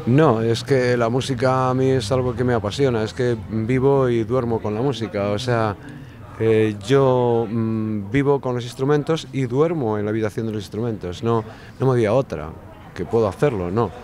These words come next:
duermo en la del instrumento, o sea, yo me levanto, hago así, tengo el piano ahí, aquí el órgano, y ahí las, eh, ahí las guitarras, ahí las flautas,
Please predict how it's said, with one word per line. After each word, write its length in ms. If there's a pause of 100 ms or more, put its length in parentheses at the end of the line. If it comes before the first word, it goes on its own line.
(340)
duermo 240
en 80
la 60
del 80
instrumento, 460
o 20
sea, 180
yo 100
me 100
levanto, 440
hago 140
así, 280 (1160)
tengo 180
el 80
piano 440 (200)
ahí, 300 (100)
aquí 260
el 180
órgano, 420 (560)
y 280
ahí 180
las, 240 (180)
eh, 320
ahí 140
las 180
guitarras, 600
ahí 140
las 160
flautas, 640